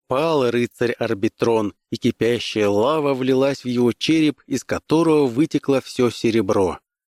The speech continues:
Пятый, Сорвибаба-интеллектрик, никуда не отправился, а, остановившись у самых границ королевства Болидара, пустил своих рабослов на пастбища звездные, сам же машину начал собирать,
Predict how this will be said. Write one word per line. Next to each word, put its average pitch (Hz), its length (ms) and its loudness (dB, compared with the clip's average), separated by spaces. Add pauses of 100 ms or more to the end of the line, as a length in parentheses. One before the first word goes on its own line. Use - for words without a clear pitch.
(140)
Пятый, 156 540 -2 (180)
Сорвибаба-интеллектрик, 117 1700 -2 (220)
никуда 180 520 0
не 170 100 0
отправился, 95 920 -4 (180)
а, 104 180 -2
остановившись 113 800 -2
у 117 80 -6
самых 110 360 -4
границ 113 420 -2
королевства 123 640 0
Болидара, 131 680 -2 (340)
пустил 190 500 0
своих 170 380 0
рабослов 143 640 -2
на 156 140 -2
пастбища 113 640 -4
звездные, 104 680 0 (260)
сам 160 380 -2
же 160 140 2
машину 160 560 0
начал 110 340 -2
собирать, 110 600 -2